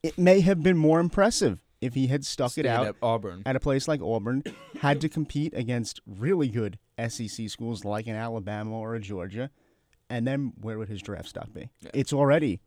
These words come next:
Speaker 1: high as all hell. So if he had stayed in an S E C school, who knows? But then again, there's always two sides to every coin. S E C quarterbacks, not always hot commodities, Alabama quarterbacks especially. But all <laughs> kidding aside, Auburn, maybe a little bit better luck. Cam Newton.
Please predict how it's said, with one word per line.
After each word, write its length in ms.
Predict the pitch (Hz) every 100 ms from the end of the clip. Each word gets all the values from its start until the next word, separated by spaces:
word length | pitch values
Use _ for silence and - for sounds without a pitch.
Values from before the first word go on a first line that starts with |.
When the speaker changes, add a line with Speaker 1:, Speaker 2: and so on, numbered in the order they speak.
| _ _
Speaker 1:
high 280 | - 120 101
as 120 | 104
all 140 | 98 92
hell. 200 | 95 101
So 280 | - 113 - _ 123
if 100 | -
he 120 | 147
had 160 | 147 123
stayed 320 | - 156 143
in 60 |
an 80 | 135
S 200 | 139 -
E 80 | 131
C 220 | - 156
school, 420 | - 120 113 123 - _ _
who 160 | - 156
knows? 320 | 160 175 110
But 240 | - 117 - _ _ _ _ -
then 160 | 110
again, 280 | 117 135 127
there's 200 | 85 87
always 240 | 101 98 -
two 140 | 113
sides 320 | - 101 98
to 60 | 98
every 180 | 90 95
coin. 240 | 123 107
S 200 | 101 -
E 20 |
C 180 | 101 107
quarterbacks, 540 | - 110 104 92 95 104
not 160 | 101
always 340 | 101 98 92 - _ _
hot 260 | - 120 -
commodities, 760 | - 123 110 113 107 104 110 - _ _ -
Alabama 500 | 117 110 107 113 107
quarterbacks 480 | - 110 107 98 -
especially. 640 | - 110 104 - 87 101 _ _ _
But 100 | 110
all 120 | 110
<laughs> 0 |
kidding 340 | 110 - 120 101
aside, 360 | - 127 113
Auburn, 440 | 104 127 120 117 110 _ _ _ -
maybe 180 | 117 117
a 60 |
little 200 | 107 127
bit 140 | 127 123
better 180 | 127
luck. 180 | 131 135 -
Cam 220 | 107 101
Newton. 320 | 113 - 147